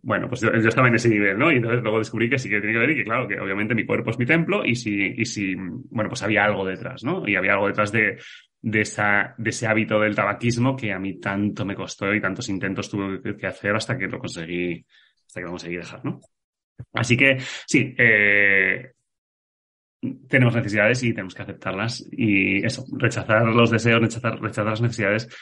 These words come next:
esto nos, nos coloca en un estado de tensión interior, nos est-, nos, es una fuga de autoestima que no nos ayuda a tomar decisiones, no nos ayuda a sentirnos bien con nuestra pareja, ni con nuestros familiares, ni nada, porque no estamos bien con nosotros mismos. Entonces,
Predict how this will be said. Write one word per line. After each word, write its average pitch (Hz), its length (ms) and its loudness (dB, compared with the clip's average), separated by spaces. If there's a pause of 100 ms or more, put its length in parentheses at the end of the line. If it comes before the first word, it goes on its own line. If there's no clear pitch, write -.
(260)
esto 123 460 2
nos, 113 320 0
nos 104 180 -2
coloca 101 320 4
en 104 100 2
un 104 100 0
estado 104 280 0
de 104 120 -2
tensión 101 400 -4
interior, 120 580 4
nos 127 180 0
est-, - 300 -14
nos, 104 300 -4 (420)
es - 180 -8
una 101 140 0
fuga 92 240 -4
de 95 80 0
autoestima 98 420 -6
que 101 120 -6
no 92 100 -4
nos 95 180 -4
ayuda 101 340 2
a 107 60 0
tomar 98 200 -2
decisiones, 123 560 0
no 104 60 0
nos 101 120 -4
ayuda 107 380 2 (420)
a 113 160 0
sentirnos 120 460 2
bien 120 180 4
con 107 240 0
nuestra 110 240 -4
pareja, 123 300 0
ni 139 120 2
con 117 100 2
nuestros 107 220 -4
familiares, 104 400 2
ni 131 60 6
nada, 131 220 4
porque 123 180 -4
no 110 60 0
estamos 131 280 0
bien 156 140 2
con 110 120 -6
nosotros - 280 -10
mismos. 95 540 -10
Entonces, 127 400 -6